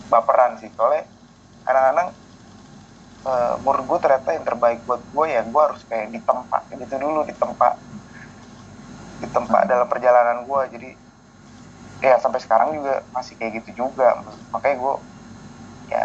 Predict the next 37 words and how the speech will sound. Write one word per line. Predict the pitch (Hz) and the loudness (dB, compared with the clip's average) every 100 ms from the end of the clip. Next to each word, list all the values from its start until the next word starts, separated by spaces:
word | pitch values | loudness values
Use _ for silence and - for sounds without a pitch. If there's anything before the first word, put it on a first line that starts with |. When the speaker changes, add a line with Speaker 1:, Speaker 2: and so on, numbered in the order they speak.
| 53 | 0
Speaker 1:
ya. | 104 110 - - - - - - - - - 123 | -2 -4 -8 -16 -14 -14 -16 -18 -18 -18 -6 -4
Jadi | 120 139 - - - - - - - - - 131 | -2 -4 -6 -16 -18 -18 -18 -18 -18 -18 -16 -4
gue | 143 | 0
tahu | - 123 - | 2 2 0
apa | - 117 | -2 -4
yang | 117 | -6
gue | 117 | -8
harus | 117 113 | -8 -6
latih | 113 104 - 131 | -2 -2 -2 -10
gitu | - - 110 | -10 -8 -6
karena | 104 107 - - - - - - - | -2 -2 -4 -8 -18 -20 -20 -14 -4
gue | 139 | 0
bener-bener | 131 117 110 101 | 2 2 0 2
nanya | 101 113 117 | 2 2 0
ke | 113 104 104 101 104 107 - - - - | -2 -4 -4 -6 -6 -8 -10 -16 -16 0
siapapun | 104 107 110 131 117 | 2 4 2 -4 -6
misalnya, | 110 107 107 104 104 - - - - - - - - - | -8 -6 -6 -8 -12 -16 -20 -20 -20 -20 -20 -20 -20 -6
"Menurut | 131 131 | -4 2
lo | 185 180 | 2 2
ini | 196 196 | -2 -8
gimana?" | 120 113 113 | -8 -8 0
Gue | 165 147 - - - - - - | 0 0 -6 -20 -20 -20 -20 -4
kurang, | 131 123 120 - - | -2 -2 -8 -16 -10
ya, | 131 117 107 | -4 -2 -4
gue | - 160 | -4 -2
berisan | 151 135 139 | -2 0 0
gitu | 135 135 - | 0 -4 -2
pas | 135 - | -2 -2
bagian | 127 123 127 | -2 -2 -4
sini | 143 139 110 | -4 -6 -6
ya, | 101 | -6
pas | 110 110 | -6 -8
di | 117 117 | -8 -12
ini. | 131 127 151 - | -10 -10 -8 -2
Nah, | 107 104 - 110 | -2 -2 -6 -4
jadi | 117 | 0
gue | 135 | 2